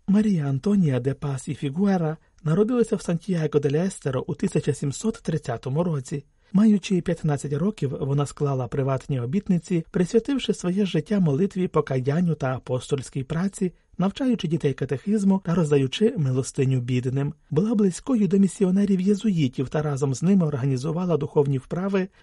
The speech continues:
згідно з духовністю святого Ігнатія Лойоли. Марія Антонія зібрала навколо себе дівчат, які вели спільнотне життя, спільно молилися та чинили діла милосердя,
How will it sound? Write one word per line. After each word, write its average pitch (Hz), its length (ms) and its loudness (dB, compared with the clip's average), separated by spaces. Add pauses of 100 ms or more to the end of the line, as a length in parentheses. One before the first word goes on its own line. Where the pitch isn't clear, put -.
згідно 202 360 2
з 170 80 0
духовністю 190 600 0
святого 185 360 0
Ігнатія 127 560 -2
Лойоли. 131 560 -2 (480)
Марія 180 340 2
Антонія 165 600 -2
зібрала 185 460 0
навколо 151 380 0
себе 160 260 0
дівчат, 139 520 -4 (140)
які 185 280 0
вели 208 240 2
спільнотне 185 680 0
життя, 156 460 -4 (100)
спільно 139 500 -2
молилися 147 520 0
та 143 120 -4
чинили 170 400 0
діла 139 280 2
милосердя, 180 720 -2